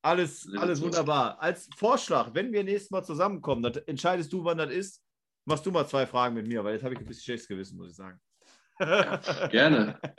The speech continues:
Speaker 2: Hab ich kein Problem mit.
Speaker 1: Alles
Speaker 2: Dann stell,
Speaker 1: klar.
Speaker 2: stell ich dich mal auf eine Probe.
Speaker 1: Ja, und dann schei-, und dann suchst du dir richtig fiese raus, dass ich so richtig blöd
Speaker 2: <laughs>
Speaker 1: dastehe. Naja, gut, aber kann, darfst du ja machen, weil, wie gesagt, das war jetzt grad ein bisschen eine blöde Situation für mich.
Speaker 2: Kein
Speaker 1: Lieber
Speaker 2: Thema.
Speaker 1: Dominik,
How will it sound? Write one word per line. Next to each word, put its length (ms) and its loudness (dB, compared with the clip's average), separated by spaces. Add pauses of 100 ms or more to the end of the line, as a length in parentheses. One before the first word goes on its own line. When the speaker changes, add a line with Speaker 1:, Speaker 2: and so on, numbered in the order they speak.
Speaker 2:
Hab 80 -8
ich 60 -8
kein 180 2
Problem 360 8
mit. 280 2 (360)
Speaker 1:
Alles 160 -2
Speaker 2:
Dann 80 0
stell, 180 2
Speaker 1:
klar. 280 2 (300)
Speaker 2:
stell 220 2
ich 140 0
dich 120 -4
mal 100 4
auf 140 4
eine 100 -4
Probe. 500 -2
Speaker 1:
Ja, 200 6
und 140 0
dann 240 2
schei-, 300 2
und 80 -4
dann 220 2
suchst 240 -4
du 40 -4
dir 100 6
richtig 320 0
fiese 320 -2
raus, 200 2
dass 100 0
ich 100 -4
so 80 -4
richtig 320 -2
blöd 240 0
Speaker 2:
<laughs> 0 -
Speaker 1:
dastehe. 440 -2
Naja, 240 2
gut, 240 0
aber 200 0
kann, 140 -6
darfst 320 0
du 60 -2
ja 140 -2
machen, 300 -6
weil, 140 -2
wie 80 -4
gesagt, 240 -4
das 100 -8
war 120 -2
jetzt 120 -4
grad 140 -6
ein 60 -18
bisschen 220 -10
eine 80 -14
blöde 200 0
Situation 460 -6
für 120 -10
mich. 280 -16 (500)
Speaker 2:
Kein 80 -2
Speaker 1:
Lieber 140 6
Speaker 2:
Thema. 160 8
Speaker 1:
Dominik, 420 0